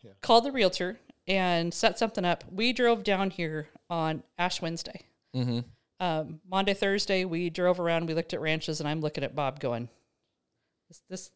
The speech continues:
Speaker 2: this next one that we, the one that we came for, better be worth it," because
Speaker 3: Mm-hmm.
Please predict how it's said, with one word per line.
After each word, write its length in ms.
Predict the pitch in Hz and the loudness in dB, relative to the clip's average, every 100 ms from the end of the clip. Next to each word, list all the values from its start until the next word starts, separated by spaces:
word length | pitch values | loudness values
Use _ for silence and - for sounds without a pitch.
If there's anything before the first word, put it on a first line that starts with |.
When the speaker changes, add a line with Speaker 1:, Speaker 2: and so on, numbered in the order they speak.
| _ | _
Speaker 2:
this 240 | 180 - 175 | -10 -6 -6
next 240 | 175 - | -6 -4
one 100 | 170 | -4
that 80 | 165 | -4
we, 80 | 156 | -2
the 100 | 165 | 0
one 180 | 180 233 | 2 2
that 80 | 220 | 0
we 80 | |
came 260 | 170 196 190 | -2 0 0
for, 200 | 202 202 | 2 0
better 320 | 175 156 170 | 2 2 2
be 140 | 165 151 | 2 -2
worth 240 | 147 143 | -4 -4
it," 100 | 123 | -6
because 460 | 151 - 151 139 - - _ - | -6 -4 -2 -4 -6 -14 _ -6
Speaker 3:
Mm-hmm. 220 | 131 113 | -2 -2